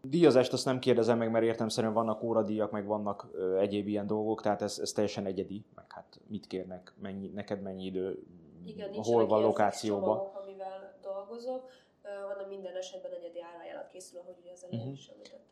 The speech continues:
Speaker 1: Említetted, hogy Pest megye is ötven kilométer, illetve hát Magyaród is ötven kilométer távolabbra is válasz itt tervezéseket, vagy az inkább már csak tanácsadás jellegű?
Speaker 2: Ö, nem, vállalok egyébként messzebbre is tervezést, tehát igazából országszerte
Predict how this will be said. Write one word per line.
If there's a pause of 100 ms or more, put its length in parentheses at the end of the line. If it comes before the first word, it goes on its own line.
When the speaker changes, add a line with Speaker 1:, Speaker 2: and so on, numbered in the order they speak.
(180)
Speaker 1:
Említetted,
hogy
Pest
megye
is
ötven
kilométer,
illetve
hát
Magyaród
is
ötven
kilométer
távolabbra
is
válasz (120)
itt
tervezéseket,
vagy
az
inkább
már
csak
tanácsadás
jellegű? (280)
Speaker 2:
Ö, (300)
nem,
vállalok
egyébként
messzebbre
is (140)
tervezést,
tehát
igazából
országszerte